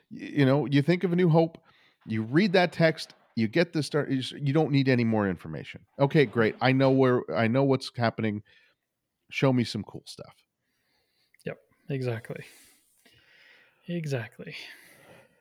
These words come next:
Speaker 1: So now that we've got this fi-, we've got, we figured out how we can make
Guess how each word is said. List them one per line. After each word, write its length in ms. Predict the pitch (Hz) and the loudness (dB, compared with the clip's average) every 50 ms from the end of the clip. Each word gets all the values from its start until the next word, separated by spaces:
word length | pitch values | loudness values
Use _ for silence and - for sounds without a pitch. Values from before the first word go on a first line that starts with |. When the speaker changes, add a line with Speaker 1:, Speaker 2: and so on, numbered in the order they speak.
| _ _ _ _ _ _ _ _ _ _ _ _ _ _ _ _ _ _ _ _ _ - | _ _ _ _ _ _ _ _ _ _ _ _ _ _ _ _ _ _ _ _ _ -8
Speaker 1:
So 140 | - - 160 | 0 2 6
now 160 | 165 185 208 | 8 8 10
that 80 | 240 247 | 8 8
we've 140 | 226 202 156 | 4 2 2
got 220 | 175 147 139 - | 4 2 2 2
this 140 | - 92 - | -2 -6 -6
fi-, 200 | - - 69 67 | -6 -8 -8 -6
we've 160 | - 123 123 139 | -4 -4 0 2
got, 260 | 165 151 - - 147 | 2 2 2 2 2
we 100 | 143 143 | 2 2
figured 320 | 139 - 190 180 175 165 | 4 2 2 2 2 2
out 100 | 165 156 | 2 2
how 160 | 135 143 139 | 4 2 2
we 120 | 135 131 131 | 2 2 0
can 160 | - 123 104 | 0 0 0
make 260 | 104 104 101 - - | 0 0 -2 -4 -8